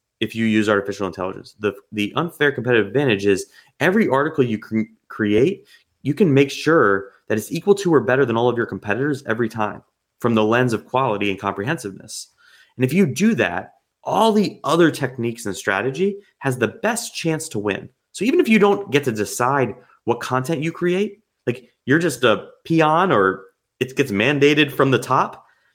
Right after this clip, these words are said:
you can at least put your company's best foot forward with that article that you were ordered to create. So maybe next time they pass the cup around and you're like, "See what I did with the stuff you told me to do? Imagine if I got to do the stuff I wanted to do."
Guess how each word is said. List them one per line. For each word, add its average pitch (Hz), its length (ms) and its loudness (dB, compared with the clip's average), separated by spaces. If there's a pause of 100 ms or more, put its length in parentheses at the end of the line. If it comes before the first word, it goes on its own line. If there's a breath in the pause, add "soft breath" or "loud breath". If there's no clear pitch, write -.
you 147 100 0
can 170 120 4
at 156 100 4
least 226 220 0
put 190 160 2
your 135 100 0
company's 139 340 -2
best 147 240 -4
foot - 240 -8
forward 175 440 -10 (360)
with 117 140 -4
that 123 140 0
article 143 280 0
that 110 160 -2
you 127 100 2
were 113 240 4 (180)
ordered 139 320 4
to - 80 -8
create. 156 520 -2 (140 soft breath)
So 165 120 0
maybe 233 220 4
next 190 240 -2
time 117 360 0 (260)
they 120 80 2
pass 139 240 -2
the 110 80 -4
cup - 180 0
around 95 340 2
and 98 260 -2
you're 104 120 2
like, 95 220 0 (640 soft breath)
"See - 160 -2
what 240 120 4
I 233 80 6
did 208 220 4
with 214 100 0
the 185 80 0
stuff 190 280 -2
you 135 140 0
told 330 220 2
me 359 100 8
to 359 140 6
do? 359 260 4 (200 loud breath)
Imagine 311 360 2
if 165 80 0
I 185 60 2
got 196 140 0
to 151 60 -2
do 165 140 2
the 147 60 6
stuff 107 260 0
I 123 140 0
wanted 359 240 0
to 359 100 -8
do." 403 240 0